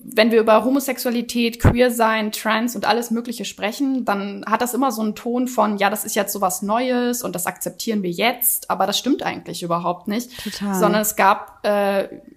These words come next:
Speaker 1: quasi über die gesamte Entwicklung der Menschheit hinweg immer wieder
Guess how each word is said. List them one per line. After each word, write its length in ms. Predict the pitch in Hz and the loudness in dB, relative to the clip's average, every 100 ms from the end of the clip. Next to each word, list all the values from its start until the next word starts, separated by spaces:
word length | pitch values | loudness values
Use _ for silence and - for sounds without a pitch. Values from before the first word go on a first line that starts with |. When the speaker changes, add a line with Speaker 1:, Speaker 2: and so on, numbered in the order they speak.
| - - - | -16 -16 -16
Speaker 1:
quasi 320 | - 175 214 | -2 -2 0
über 160 | 214 196 | 0 0
die 100 | 196 | 0
gesamte 420 | 190 185 311 311 | -2 2 2 0
Entwicklung 480 | 202 180 220 311 262 | -2 -4 -4 -2 0
der 100 | 190 | -2
Menschheit 540 | 185 226 339 185 175 - | 0 0 0 0 -4 -4
hinweg 560 | 175 180 180 262 - - - - _ | -6 -4 -4 -6 -10 -20 -20 -20 _
immer 360 | 226 330 285 208 | 2 4 4 2
wieder 720 | 254 262 262 262 262 - | 0 2 2 2 0 -4